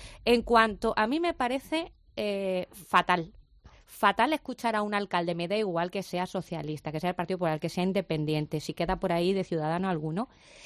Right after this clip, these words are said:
decir que la comunidad autónoma, el gobierno, en este caso el gobierno andaluz, ha tratado con desdén a los vecinos de un determinado pueblo. Mira, no,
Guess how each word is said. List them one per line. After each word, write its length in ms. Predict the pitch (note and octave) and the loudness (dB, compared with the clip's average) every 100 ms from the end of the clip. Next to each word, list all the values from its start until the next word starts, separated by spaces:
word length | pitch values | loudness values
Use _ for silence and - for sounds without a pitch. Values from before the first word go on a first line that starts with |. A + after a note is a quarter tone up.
| - | -14
decir 440 | G3+ B3 - C#4+ A3+ | 4 4 6 2 2
que 120 | G#3+ | 2
la 100 | G#3 | 2
comunidad 640 | A3+ A3 A3 A#3 C#4 C#4+ A#3+ | 2 -2 -2 -2 4 4 6
autónoma, 480 | A#3 A3+ G3 F#3 F#3 | 4 2 0 0 0
el 80 | F#3+ | 2
gobierno, 640 | G3+ A#3 C4 A#3 F#3 E3 | 2 4 2 2 2 0
en 60 | |
este 200 | G3 - | -2 -4
caso 240 | G#3+ E3+ F3 | -2 0 0
el 60 | |
gobierno 320 | E3+ F3+ G3+ A3+ | -2 -2 -2 -4
andaluz, 420 | G#3 G#3 C#4+ - - - - - - | -2 0 0 -2 -14 -20 -20 -4 6
ha 180 | C#4 | 8
tratado 680 | D#4 D4+ C#4 C4 A3+ G3+ F#3+ | 8 6 6 8 8 8 6
con 340 | G#3+ G#3 G#3 G3+ | 6 6 6 6
desdén 520 | G#3+ G3 A#3 D#4 E4+ | 6 4 2 2 4
a 160 | A#3+ A3+ | 6 6
los 800 | A3+ A3 G#3+ G#3+ G#3 G#3+ G#3 F3+ | 8 8 10 10 10 8 6 4
vecinos 500 | A3 - D4 D4+ B3+ | 2 4 2 2 6
de 120 | B3+ | 6
un 140 | B3 | 6
determinado 640 | A#3+ A#3+ A3 G#3 G3 G3 F#3 | 4 6 4 2 2 2 2
pueblo. 300 | E3 D3+ E3 | 2 0 0
Mira, 260 | F#3 F3 D#3 | 2 4 4
no, 260 | E3+ F3 | 2 0